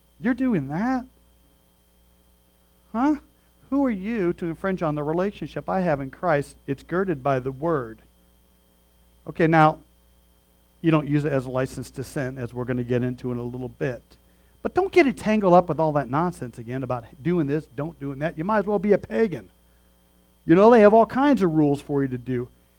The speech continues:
You don't have to worry about that. And here's the funny thing is, I know when you first come to Christ, man, <laughs> I, I, I, I, I didn't want a Baptist haircut. This is what I had here.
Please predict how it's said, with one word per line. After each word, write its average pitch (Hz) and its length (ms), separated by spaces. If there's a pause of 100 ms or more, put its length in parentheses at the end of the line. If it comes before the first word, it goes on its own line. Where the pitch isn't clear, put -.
(220)
You 196 80
don't 214 120
have 214 140
to 220 80
worry 220 220
about 175 300
that. 120 240 (200)
And 156 100
here's 226 160
the 185 80
funny 220 260
thing 151 240
is, 151 80
I 185 80
know 208 120
when 185 140
you 139 100
first 190 260
come 180 180
to 151 80
Christ, 139 380
man, 139 300
<laughs> - 40
I, - 360 (340)
I, 170 320
I, 147 320
I, 160 80 (1040)
I 320 80
didn't 240 140
want 196 160
a 147 40
Baptist 147 420
haircut. 135 480 (1500)
This 254 160
is 214 80
what 165 120
I 135 60
had 117 240
here. - 240